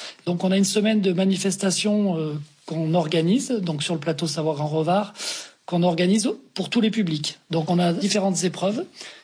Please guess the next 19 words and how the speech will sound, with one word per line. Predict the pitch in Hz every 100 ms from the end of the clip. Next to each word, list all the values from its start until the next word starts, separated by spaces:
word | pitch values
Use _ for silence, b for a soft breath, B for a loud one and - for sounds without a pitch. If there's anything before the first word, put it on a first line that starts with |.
| -
qui | 170
se | -
répartissent, | 190 190 - 220 202 190
euh, | 170 170 170 208
un | 190
petit | 175 196
peu | 208
autour | 190 190 196 180
du | 185
mardi | 185 180
soir | 185 - 196
avec | 175 156 147
une | 170
épreuve | 170 - 190 185 165 220 _ -
grand | 160 185
public, | 185 185 180 190 - - B B B -
euh, | 147
par | 147 190 175
équipe | 180 196 196